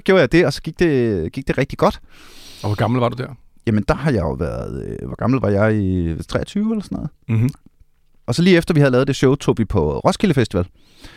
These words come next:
Speaker 1: hvor jeg ved et tilfælde, øh, hjalp Carsten Gren og Rasmus Olsen og Simon Talbot med at standse en slåskamp. Øh,
Speaker 2: Den, den får du ikke lov til at hoppe så lidt ind over.
Speaker 1: Nej, nej, der, der var, hvad hedder det, øh,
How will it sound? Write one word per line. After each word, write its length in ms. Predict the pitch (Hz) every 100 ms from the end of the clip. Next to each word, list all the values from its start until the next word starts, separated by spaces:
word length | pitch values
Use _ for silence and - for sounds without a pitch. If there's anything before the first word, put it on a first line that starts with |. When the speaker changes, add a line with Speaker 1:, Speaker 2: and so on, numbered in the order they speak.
| - - -
Speaker 1:
hvor 260 | 127 113 117
jeg 380 | 98 92 95 - 110
ved 140 | 104
et 80 | -
tilfælde, 560 | - 143 - 151 101 - _ _ _
øh, 120 | - 80
hjalp 560 | 69 98 110 143 - - -
Carsten 320 | 120 110 113
Gren 300 | 123 117 127 -
og 120 | 127
Rasmus 280 | 120 123 110
Olsen 420 | 120 120 160 151 -
og 220 | 98 90
Simon 200 | - 98
Talbot 320 | - 113 87
med 100 | -
at 80 | 62
standse 460 | - - 113 120 117
en 40 |
slåskamp. 500 | - 156 - 160 - - _ - - - - - - - - - _ _ _ -
Øh, 760 | 117 110 104 101 101 98 95 92
Speaker 2:
Den, 140 | -
den 100 | 139
får 100 | 147
du 60 | 123
ikke 80 | 117
lov 100 | 110
til 100 | 110
at 40 |
hoppe 180 | 104 -
så 100 | 110
lidt 140 | 98
ind 80 | 98
over. 240 | 92 87 -
Speaker 1:
Nej, 140 | 113 160
nej, 140 | 170 120
der, 100 | 160
der 200 | - 180
var, 440 | 165 151 127 120
hvad 120 | 113
hedder 180 | 117 117
det, 140 | - 113 107
øh, 840 | 98 98 90 78 60 60 104 90